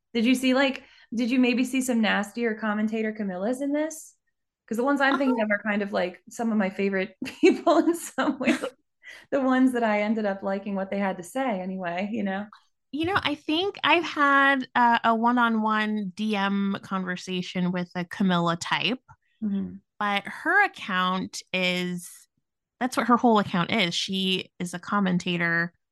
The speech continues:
Speaker 2: on every TikTok drama she can get her hands on, <laughs>
Speaker 1: Mm-hmm.
Speaker 2: but not from a place of cruelty, but
Speaker 1: Yeah.
Speaker 2: just wanting to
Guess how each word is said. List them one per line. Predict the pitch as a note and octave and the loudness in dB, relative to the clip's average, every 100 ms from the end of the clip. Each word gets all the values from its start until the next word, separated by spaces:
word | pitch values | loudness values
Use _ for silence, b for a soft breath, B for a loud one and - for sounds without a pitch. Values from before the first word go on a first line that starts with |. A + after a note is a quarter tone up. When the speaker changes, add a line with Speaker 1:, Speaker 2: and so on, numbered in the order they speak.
| - | -8
Speaker 2:
on | E3+ E3+ E3+ E3+ - | -4 -2 -2 -4 -2
every | F3 F#3 F3+ E3+ D#3+ D#3 - - | -2 0 -4 -4 -6 -8 -10 -10
TikTok | F3 - D#3+ D#3+ | -10 -4 -2 -2
drama | F3 E3 E3 E3 | 0 2 2 0
she | - | -2
can | E3+ | -4
get | E3 | -4
her | - - | -6 0
hands | B3 G#3 F3+ | 4 4 2
on, | - G1+ G1+ - _ | -6 -8 -10 -16 _
<laughs> | _ - | _ -6
Speaker 1:
Mm-hmm. | F#4+ - - B4+ - G4+ - - G3+ - | 0 0 2 -2 0 -4 -4 -8 -8 -2
Speaker 2:
but | C4 - | -2 0
not | B3+ C4 C4+ C4+ - - - | 2 4 2 0 -4 -12 -8
from | C#4+ | -4
a | A3+ | -4
place | A#3 A3+ A3+ - | -2 -2 -2 -6
of | F3+ - | -8 -10
cruelty, | - F#3 G3 B3+ - E4 F4+ F#4+ b b _ A3 | -6 -2 0 0 2 4 4 0 b b _ -6
but | G3+ | -4
Speaker 1:
Yeah. | |
Speaker 2:
just | G#3 - G3+ | -4 -2 -4
wanting | G3 G3 G3 F#3+ F#3+ | 0 0 0 -2 -2
to | - G3 F#3 F3+ F3+ | -4 -2 -2 -2 -6